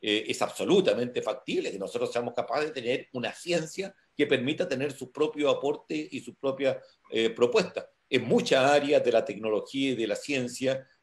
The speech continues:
eh, no son necesariamente las grandes potencias las que hacen lo, lo, las grandes innovaciones o que proponen ideas nuevas. Eh, muchas veces en áreas tecnológicas, científicas, de servicio, eh, países que no son,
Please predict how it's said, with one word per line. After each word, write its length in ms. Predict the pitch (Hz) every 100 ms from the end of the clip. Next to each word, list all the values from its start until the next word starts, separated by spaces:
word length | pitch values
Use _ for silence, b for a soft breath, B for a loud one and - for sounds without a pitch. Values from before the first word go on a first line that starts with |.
| _
eh, 220 | - 110 117
no 100 | 127
son 220 | 151 175
necesariamente 960 | 165 139 135 139 131 139 147 - 147 139
las 140 | 117
grandes 320 | 127 135 135
potencias 640 | - 123 123 160 175 185 156
las 140 | 151 -
que 240 | 127 135 135
hacen 480 | 139 131 147 139 131
lo, 380 | 123 117 113 b b b
lo, 600 | - 110 110 110 104 107 - - - - -
las 140 | 117 104
grandes 300 | 135 135 135
innovaciones 840 | 120 110 110 - 143 156 156 143
o 100 | 131
que 120 | 123 117
proponen 460 | 117 131 127 127 120
ideas 340 | 117 123 123
nuevas. 300 | 196 196 110 b b b
Eh, 160 | - 107
muchas 380 | 120 151 156 147
veces 580 | 147 135 156 151 - -
en 220 | 113 107
áreas 500 | 120 123 123 120 113 110 -
tecnológicas, 760 | - 110 110 117 127 135 127 113
científicas, 580 | 104 95 131 - - 107
de 80 | 101
servicio, 720 | 110 92 127 135 147 147 b b b _ -
eh, 320 | 104 107 -
países 460 | 104 123 131 - -
que 100 | 113
no 80 |
son, 460 | - - 196 110 92